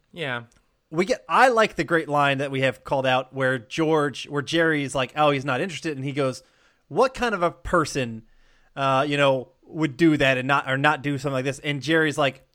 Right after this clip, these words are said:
Speaker 2: "I'm pretty much like you, only successful."
Speaker 1: <laughs> Yeah, yeah.
Speaker 2: <laughs> This is, this is
Speaker 1: <laughs>
Speaker 2: what a,
Speaker 1: Yeah.
Speaker 2: what a, what a perfect little, like, retort, just, like, backslap right back
Speaker 1: Yeah.
Speaker 2: into Jer-,
Speaker 1: <laughs> I
Speaker 2: George.
Speaker 1: love that one. <laughs>
Speaker 2: So.
Speaker 1: And then I also like the, the, the line where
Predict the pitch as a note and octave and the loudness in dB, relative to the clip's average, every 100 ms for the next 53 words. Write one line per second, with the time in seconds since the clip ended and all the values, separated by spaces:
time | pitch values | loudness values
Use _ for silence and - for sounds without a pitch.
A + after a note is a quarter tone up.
0 | - C3+ C3+ C#4 D#4 B3 - F3 E3+ E3+ | -12 -10 -2 0 0 -2 2 0 2 2
1 | D3 C3 _ _ _ _ - B3+ C#4+ C#4 | 2 0 _ _ _ _ -2 0 0 -4
2 | - - E3+ - - - A#3+ F3+ E3 - | -4 -4 -4 -4 -8 -12 -8 0 2 4
3 | C4 G3+ - D#3+ G#3+ B3+ G#3+ A3 - - | 2 2 2 2 0 0 -2 -4 -4 -2
4 | E4 D#4+ D#4 C#3+ B3 B3+ G3+ E3+ B3 G#3 | 2 6 8 6 6 8 6 6 4 6
5 | E3 - F#3+ F3+ F3 - D#3+ D#3 C#3+ C3+ | 2 0 -2 -2 -4 -4 -2 -2 0 -2
6 | B2+ _ - - D3+ D3 - E3+ C3+ C#3 | -2 _ -20 -8 -6 -2 2 2 0 -10
7 | C#3 C3+ - D3+ D#3 - C3 A#2 - - | -8 -8 -4 0 0 -2 -6 -6 -8 -18
8 | - C3+ C3 F3+ D3 - - A#2 - - | -8 -8 -4 0 0 0 -10 -12 -14 -14
9 | C3 - D3 A3 F#3 F3 D#3+ D#3 C#3+ C3 | -16 -14 -4 0 0 0 -2 -2 -4 -8
10 | C3+ C#3+ D3 - - E3 - - D#3 _ | -8 -10 -12 -16 -14 -14 -12 -14 -14 _
11 | - B3 C4 A#3+ G#3+ B3+ B3 B3+ D4 D#4 | -12 -6 -6 -4 -2 0 0 0 -2 -4
12 | A#3+ A3 G3 F3 D3+ E3 D#3+ D3 D3+ E3 | -4 -2 -2 -2 -2 -4 -4 -6 -4 -2
13 | E3+ E3 D#3+ D3+ | -2 -2 -2 -2